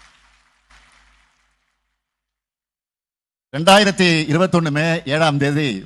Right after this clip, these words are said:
முத்துவேல், கருணாநிதி, ஸ்டாலின் எனும் நானுன்னு பதவியேற்றேன். பதவியேற்று கோட்டைக்கு வந்து நான் போட்ட முதல் கையெழுத்தே மகளிருக்கு கட்டணமில்லா விடியல் பயண திட்டத்துக்கு தான்.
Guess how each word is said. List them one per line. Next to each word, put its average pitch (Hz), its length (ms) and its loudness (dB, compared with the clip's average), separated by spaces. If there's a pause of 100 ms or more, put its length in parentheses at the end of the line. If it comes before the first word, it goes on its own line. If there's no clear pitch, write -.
(1500)
முத்துவேல், 180 540 0 (160)
கருணாநிதி, 165 480 -2 (140)
ஸ்டாலின் 160 360 0
எனும் 147 200 -2
நானுன்னு 156 340 -2 (220)
பதவியேற்றேன். 139 540 -10 (1900)
பதவியேற்று 185 560 -4
கோட்டைக்கு 165 400 -4
வந்து 165 180 -10
நான் 147 160 -6
போட்ட 156 160 -8 (100)
முதல் 160 260 -10
கையெழுத்தே 147 440 -8 (1500)
மகளிருக்கு 185 500 -6 (120)
கட்டணமில்லா 165 500 -8 (220)
விடியல் 165 340 -10
பயண 151 140 -6 (160)
திட்டத்துக்கு 131 440 -12
தான். 117 140 -16